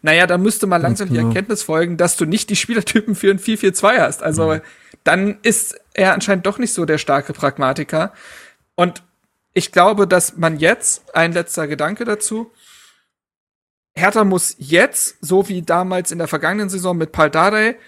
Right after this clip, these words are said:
Speaker 1: äh, die Entscheidung, jetzt sagen, wir machen jetzt einen Cut,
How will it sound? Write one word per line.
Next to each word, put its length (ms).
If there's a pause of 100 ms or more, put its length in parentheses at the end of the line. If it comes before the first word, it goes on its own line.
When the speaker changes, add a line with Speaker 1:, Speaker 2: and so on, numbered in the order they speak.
(120)
Speaker 1:
äh, 200
die 100
Entscheidung, 500 (1040)
jetzt 360
sagen, 360
wir 80
machen 280
jetzt 240
einen 80
Cut, 420